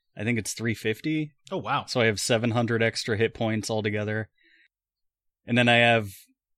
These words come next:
Speaker 1: the Zoomer, which is Max's skateboard, which gives you a twenty percent speed increase.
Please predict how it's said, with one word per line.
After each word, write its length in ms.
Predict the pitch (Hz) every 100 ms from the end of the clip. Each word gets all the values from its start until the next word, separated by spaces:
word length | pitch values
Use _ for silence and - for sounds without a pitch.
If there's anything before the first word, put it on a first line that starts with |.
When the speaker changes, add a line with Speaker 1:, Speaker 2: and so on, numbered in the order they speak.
| _ _
Speaker 1:
the 160 | 123 117
Zoomer, 560 | 107 123 127 131 131
which 240 | 117 107 -
is 200 | 104 120
Max's 400 | 113 110 - 113
skateboard, 760 | - 110 104 113 110 110 107 104 101 _ _ _ _ _
which 440 | 107 101 - -
gives 220 | 123 107 110
you 80 |
a 40 | 104
twenty 260 | - 117
percent 460 | 110 117 - 110 101
speed 260 | - 113 113
increase. 640 | 117 135 120 117 -